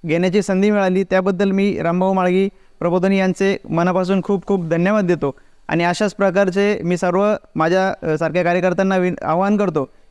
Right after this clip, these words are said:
की तुम्हीही या ठिकाणी नक्की येऊन या सगळ्या प्रशिक्षण शिबिराचा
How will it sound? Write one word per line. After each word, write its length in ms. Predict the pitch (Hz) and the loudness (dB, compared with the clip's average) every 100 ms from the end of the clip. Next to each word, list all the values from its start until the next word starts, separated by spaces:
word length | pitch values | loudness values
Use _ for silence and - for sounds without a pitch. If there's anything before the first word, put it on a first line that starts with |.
| - | -6
की 80 | 175 | -6
तुम्हीही 540 | 170 190 196 214 220 | -2 0 2 2 2
या 120 | 202 196 | 2 0
ठिकाणी 500 | 202 196 202 208 - - - | 0 0 0 -2 -4 -12 -6
नक्की 300 | 170 - 214 | -4 0 0
येऊन 360 | 208 202 214 202 _ - | 2 2 -2 -6 _ -4
या 180 | 160 185 | 0 0
सगळ्या 380 | 190 190 202 202 | 0 2 2 -2
प्रशिक्षण 500 | - 185 208 214 202 | -4 -4 -2 -2 -2
शिबिराचा 580 | 202 190 190 190 202 | 0 0 0 0 -2